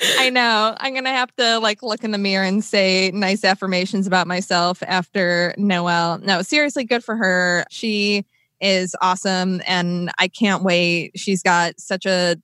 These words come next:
amazing career ahead of her and behind her, and she deserves it. She's gonna do great things. Keep an eye out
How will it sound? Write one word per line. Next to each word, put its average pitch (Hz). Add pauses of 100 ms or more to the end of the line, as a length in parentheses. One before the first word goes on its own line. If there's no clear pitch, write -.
(520)
amazing 190 (160)
career 180
ahead 208
of 220
her 220
and 294
behind 180
her, 170
and 165 (100)
she 240
deserves 208
it. 170 (160)
She's -
gonna 185
do 165 (140)
great 170
things. 156 (160)
Keep -
an 196
eye 175
out 160